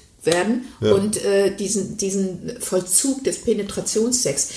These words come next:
Speaker 1: Das
Speaker 2: Ja.
Speaker 1: finde ich etwas ganz Entspanntes und Schönes.
Speaker 2: Und ich find, also ich, ich,
Speaker 1: Das
Speaker 2: ich
Speaker 1: würde ich
Speaker 2: red
Speaker 1: gern mehreren Menschen mitgeben.
Speaker 2: Ich, ich spreche oft von, von Kontakt als eine Qualität, in Resonanz zu sein,
Speaker 1: Ja, ja.
Speaker 2: die dich satt macht.
Speaker 1: Ja,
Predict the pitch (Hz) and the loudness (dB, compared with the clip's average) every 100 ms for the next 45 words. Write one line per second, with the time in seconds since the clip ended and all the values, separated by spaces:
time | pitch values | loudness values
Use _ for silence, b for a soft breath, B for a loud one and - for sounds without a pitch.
0 | B 98 - 254 262 - 208 - 226 349 | B 2 4 4 2 0 0 0 2 2
1 | - 226 - 233 285 - 196 196 - 233 | 2 0 -2 -4 -2 -2 -2 -2 -2 0
2 | 208 165 - - 120 123 143 143 - 120 | -2 -4 -4 2 4 6 6 4 4 4
3 | 120 113 120 - 127 117 - - - 214 | 6 4 2 -2 -4 -4 -4 -2 4 6
4 | 127 208 208 214 220 208 196 202 226 - | 6 4 2 0 0 -2 -2 -2 0 0
5 | 202 262 - - - 466 143 127 - 165 | 2 0 0 2 6 8 8 4 6 6
6 | - 147 151 - 127 147 151 - 139 135 | 6 6 4 4 4 4 2 4 4 6
7 | 131 - 120 110 - 120 127 143 151 - | 2 2 2 4 6 6 6 2 0 -6
8 | - 107 110 117 117 117 107 - 123 127 | 0 2 4 4 6 4 4 4 6 6
9 | 127 110 107 107 107 98 156 175 - - | 4 4 4 4 2 2 2 0 0 0
10 | 151 180 214 - - 302 226 214 - - | 2 2 0 -4 -12 -8 -6 -8 -14 -14
11 | - 127 135 127 170 170 - 90 - - | 2 4 4 4 2 0 -4 -6 -8 -16
12 | - - 359 | -16 -4 -2